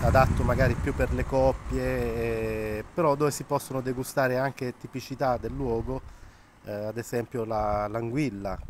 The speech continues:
che, eh, qui è una, eh, è una, è una pietanza tradizionale, soprattutto a Capodanno. E,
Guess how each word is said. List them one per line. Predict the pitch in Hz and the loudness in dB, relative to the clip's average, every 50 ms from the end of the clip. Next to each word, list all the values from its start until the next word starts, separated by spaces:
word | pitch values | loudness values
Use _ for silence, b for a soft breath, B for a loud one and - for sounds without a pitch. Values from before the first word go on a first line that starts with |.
| - | -12
che, | - - 107 104 101 101 107 101 101 101 101 101 101 98 | -8 -6 -4 -4 -4 -4 -4 -6 -6 -8 -8 -10 -10 -10
eh, | 98 - | -10 -12
qui | - - 139 131 123 | -8 -6 -4 -2 -2
è | 110 107 | -2 -4
una, | 107 107 104 107 104 104 101 - b b b b b b b b b | -6 -6 -6 -4 -4 -4 -6 -8 b b b b b b b b b
eh, | - 101 95 95 92 95 | -10 -8 -6 -6 -6 -6
è | 101 | -6
una, | 101 98 98 104 104 101 101 98 98 98 98 98 98 95 95 95 92 90 92 87 | -6 -6 -6 -6 -4 -4 -4 -6 -6 -6 -4 -4 -4 -4 -6 -8 -10 -10 -12 -14
è | 90 98 | -12 -12
una | 98 98 107 113 | -8 -8 -8 -6
pietanza | - 123 113 - 127 123 120 - 120 | -4 -4 -2 0 0 -2 -2 -2 -6
tradizionale, | 110 - 120 113 110 113 - - - 127 120 135 127 110 95 90 95 | -4 -4 -4 -4 -4 -6 -6 -4 -2 0 0 0 0 0 -2 -4 -6
soprattutto | - 113 - 117 110 - 127 - - 120 | -8 -10 -10 -10 -10 -10 -12 -10 -8 -8
a | |
Capodanno. | - - 117 - 113 107 113 104 92 87 - - - - - - - B B B B B B B B B B B B - - | -6 -4 -4 -4 -4 -2 0 0 0 0 -2 0 2 2 2 2 2 B B B B B B B B B B B B 8 8
E, | - 131 127 123 120 120 120 120 113 113 117 113 110 110 110 110 107 107 107 | 6 8 8 8 6 6 4 4 4 4 4 4 4 4 4 2 0 0 -2